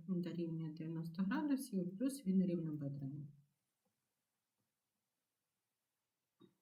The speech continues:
Ви вже записуєте, як у вас у школі учать. Так, це все індивідуально. Далі у нас є Л.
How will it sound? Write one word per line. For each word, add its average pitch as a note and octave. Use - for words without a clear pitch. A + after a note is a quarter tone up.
Ви G3+
вже G#3
записуєте, F#3
як E3+
у -
вас E3+
у F3
школі C3+
учать. D3
Так, G3+
це F#3+
все F3+
індивідуально. D3
Далі F3
у D#3+
нас G#3+
є G3+
Л. F#3